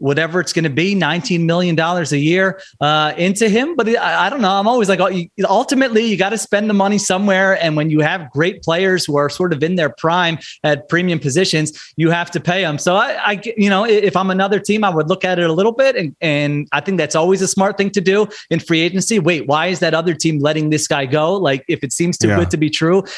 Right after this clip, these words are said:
Speaker 1: it may, maybe it is. Sometimes there's just a valid reason for it, but, uh, I don't have a good answer for it. And they really could have tagged him. Uh, I think would have been around seventeen million and kept him for a year, and they didn't do that either. So, uh,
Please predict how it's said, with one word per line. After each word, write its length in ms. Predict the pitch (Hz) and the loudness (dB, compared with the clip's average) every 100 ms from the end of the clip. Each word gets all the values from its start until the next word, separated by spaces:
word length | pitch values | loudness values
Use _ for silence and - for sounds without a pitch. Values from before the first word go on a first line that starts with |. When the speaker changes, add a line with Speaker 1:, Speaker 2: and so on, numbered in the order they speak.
| - | -4
Speaker 1:
it 160 | 151 160 | -2 0
may, 160 | 160 | -2
maybe 420 | 160 165 170 160 | 0 -2 0 0
it 80 | 151 | 2
is. 220 | 165 202 | 2 0
Sometimes 440 | 202 170 175 170 147 | -2 -2 -2 -4 -2
there's 120 | 147 | -2
just 160 | 156 151 | -2 -2
a 60 | |
valid 340 | 127 156 160 123 | -2 -2 -2 -2
reason 340 | 139 156 185 | -2 -2 -4
for 240 | - 185 190 | 0 0 0
it, 80 | 190 | 0
but, 200 | 151 - - - | -4 -4 -10 -4
uh, 240 | 147 156 156 | -2 -2 0
I 120 | 175 | -2
don't 120 | 240 | 0
have 160 | 220 190 | 0 0
a 40 | |
good 160 | 170 180 | 0 0
answer 280 | 208 226 233 | 0 0 0
for 180 | 180 | 0
it. 40 | 180 | 2
And 100 | 190 | 2
they 80 | 185 | 2
really 240 | 226 226 | 2 2
could 100 | 185 | 0
have 80 | 151 | -2
tagged 360 | 165 175 208 165 | -2 -4 -2 -2
him. 240 | 156 160 - - - | -2 -4 -14 -20 -2
Uh, 60 | |
I 120 | 139 143 | -2 0
think 140 | 175 | 0
would 100 | 170 | 0
have 80 | 160 | 0
been 100 | 165 | 0
around 180 | 165 156 | 0 0
seventeen 540 | 170 180 196 190 165 | -2 -2 0 0 2
million 320 | 170 226 220 | 2 2 0
and 140 | 156 139 | -2 -4
kept 200 | 165 - | -4 -2
him 100 | 151 | -2
for 140 | 147 | 0
a 40 | 139 | 2
year, 400 | 170 196 180 175 _ - | 2 2 0 -4 _ -4
and 140 | 160 | -2
they 60 | 175 | 0
didn't 180 | 208 | 0
do 140 | 196 165 | 2 2
that 400 | 175 185 156 - - | 2 -2 -6 -10 -8
either. 360 | 185 190 160 147 | 0 2 2 0
So, 280 | - 156 147 | 0 0 2
uh, 360 | 151 160 156 | 2 2 -2